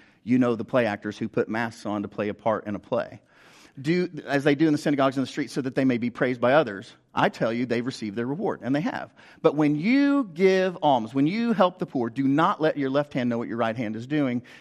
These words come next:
so that your alms may be done in secret, and your Father who sees in secret will reward you." Well, what's he saying? When you give to the poor, don't embarrass them.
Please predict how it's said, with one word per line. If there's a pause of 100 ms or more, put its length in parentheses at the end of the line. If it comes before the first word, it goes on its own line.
so
that
your
alms
may
be
done
in
secret,
and
your
Father
who
sees
in
secret
will
reward
you."
Well,
what's
he
saying? (720)
When
you
give
to
the
poor, (200)
don't
embarrass
them.